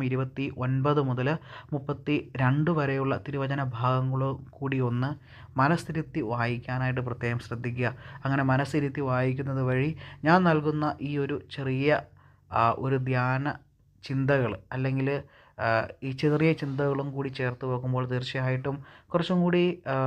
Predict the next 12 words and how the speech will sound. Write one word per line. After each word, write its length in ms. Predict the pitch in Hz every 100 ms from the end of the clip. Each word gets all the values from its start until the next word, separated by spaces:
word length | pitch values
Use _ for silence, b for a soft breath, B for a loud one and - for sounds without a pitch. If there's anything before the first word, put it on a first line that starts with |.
| 131
ദൈവത്തെ 360 | 127 143 139 139
സ്നേഹിക്കാനായിട്ടും 760 | 131 135 127 127 127 127 123 123
ദൈവത്തെ 300 | 120 120 127
മനസ്സിലാക്കാനായിട്ടും 880 | 123 123 135 127 127 123 127 135 135 B B 151
ദൈവം 260 | 170 185 170
ആഗ്രഹിക്കുന്ന 540 | 151 147 151 156 147
രീതിയിലൊക്കെ 520 | 135 131 131 131 127 123
നമുക്ക് 360 | 120 120 -
നമ്മുടെ 280 | 123 120 120
ജീവിതത്തെ 260 | 120 117 123
മാറ്റിയെടുക്കാനായിട്ടൊക്കെ 1000 | 117 117 156 127 120 117 117 113 113 117 -
സാധിക്കും. 420 | 120 117 117